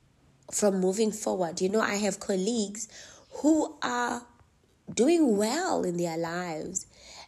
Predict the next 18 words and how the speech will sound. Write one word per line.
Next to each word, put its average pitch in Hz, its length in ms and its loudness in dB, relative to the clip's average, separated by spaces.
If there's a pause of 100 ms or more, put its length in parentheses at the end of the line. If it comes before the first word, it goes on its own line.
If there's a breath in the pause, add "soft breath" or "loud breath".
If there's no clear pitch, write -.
(200 loud breath)
uh, 185 460 0
because, 202 840 2 (840 loud breath)
you 202 140 2
know, 214 180 4
they 196 140 2
are - 100 -2
fam-, 254 440 2 (120)
they, 196 300 -2
they 208 340 6
are 233 160 2
not 190 440 6
the 165 100 4
generation. 156 800 0 (100)
They 202 280 4
are 214 160 2
not 190 540 0
the 160 200 -4 (500 loud breath)
generation 185 920 2